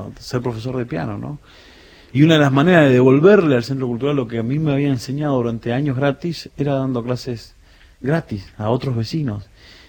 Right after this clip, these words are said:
Y pasé a ser el pibe que se juntaba en la esquina, seguramente a consumir, a mandarse macanas, ah, el profesor del barrio. Y Meli fue una de esas personas, ¿no? Que, que,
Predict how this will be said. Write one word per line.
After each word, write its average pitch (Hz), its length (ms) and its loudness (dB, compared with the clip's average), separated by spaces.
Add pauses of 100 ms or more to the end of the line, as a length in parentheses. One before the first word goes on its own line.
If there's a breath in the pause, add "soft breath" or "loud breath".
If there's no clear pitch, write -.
Y 117 100 -2
pasé 127 260 0
a 156 40 2
ser 170 160 0
el 143 120 2
pibe 151 180 4
que 143 80 4
se 127 80 -8
juntaba 139 240 0
en 143 60 0
la 139 60 2
esquina, 151 460 -2
seguramente 139 640 -2
a 110 100 -4
consumir, 127 640 -2
a 107 80 -4
mandarse 123 580 -4 (460 loud breath)
macanas, 147 640 0
ah, 151 160 0
el 156 80 0
profesor 117 460 -6
del 131 140 -6
barrio. 135 440 -8 (800 soft breath)
Y 117 80 -8
Meli 151 320 4
fue 139 240 0
una 147 180 2
de 139 40 2
esas 123 160 -4
personas, 120 440 -4
¿no? 131 260 -6
Que, 107 340 -10 (960 soft breath)
que, 117 180 0